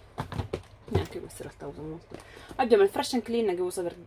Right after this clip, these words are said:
se devo disinfettare qualche cosa, qualche superficie su cui pulisco, su cui lavoro o quant'altro, in realtà non le uso mai.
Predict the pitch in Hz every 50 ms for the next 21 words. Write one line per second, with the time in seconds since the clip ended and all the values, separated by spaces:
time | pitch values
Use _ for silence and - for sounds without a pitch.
0 | - - - 196 170 175 170 180 175 - 180 165 - 196 - - 185 175 175 165
1 | 170 165 - - 175 - - - 170 170 170 175 160 170 170 - - - - -
2 | 185 180 - - - - - - - 175 180 175 - - 170 165 160 160 156 165
3 | - - _ - - - - - - - 170 165 165 170 165 160 160 156 151 156
4 | 156 170 - - - 151 - - - - 104 101 - - - - 160 156 - -
5 | - 78 - - - - - 76 67 - 180 233